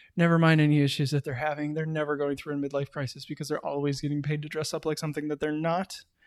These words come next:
Not really valid. I don't believe that argument. I also don't believe that anybody who does this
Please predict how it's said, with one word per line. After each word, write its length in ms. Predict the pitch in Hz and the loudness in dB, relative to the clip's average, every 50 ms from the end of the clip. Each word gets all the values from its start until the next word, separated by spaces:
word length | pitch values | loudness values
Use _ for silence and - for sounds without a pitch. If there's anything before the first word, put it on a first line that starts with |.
| _ _ _ _ _ _ _ _ _ _ _ - | _ _ _ _ _ _ _ _ _ _ _ -6
Not 260 | 156 160 160 160 - | -4 -2 -2 -2 -2
really 580 | - 151 147 151 143 143 143 143 139 135 - _ _ _ _ _ 151 | 0 0 0 2 2 2 2 2 0 0 -4 _ _ _ _ _ -6
valid. 440 | 135 135 139 123 123 123 120 120 | -4 -4 -2 -4 -2 -4 -4 -4
I 120 | - - 135 | -4 -2 -2
don't 260 | 143 143 143 143 - | -2 -2 -2 -4 -4
believe 260 | - 147 147 147 143 | -4 -2 -2 -2 -2
that 140 | 147 147 147 | -2 -4 -4
argument. 400 | 147 147 143 147 151 147 147 - _ _ | -6 -6 -6 -6 -6 -6 -8 -10 _ _
I 100 | - 135 | -2 0
also 220 | 139 147 143 - 156 | 0 0 0 0 -2
don't 140 | 147 139 135 | -2 -2 -2
believe 280 | 143 139 139 139 135 | 0 0 2 2 0
that 140 | 139 135 - - - | 0 -2 -4 -6 -6
anybody 600 | 143 147 147 135 151 147 139 143 139 139 127 - - | -4 -4 -4 -4 -4 -4 -2 -2 -2 -2 -4 -6 -8
who 80 | 165 151 | -8 -6
does 280 | 143 147 143 143 - | -4 -4 -4 -4 -6
this 360 | - 151 151 147 - - - | -6 -6 -6 -6 -8 -12 -16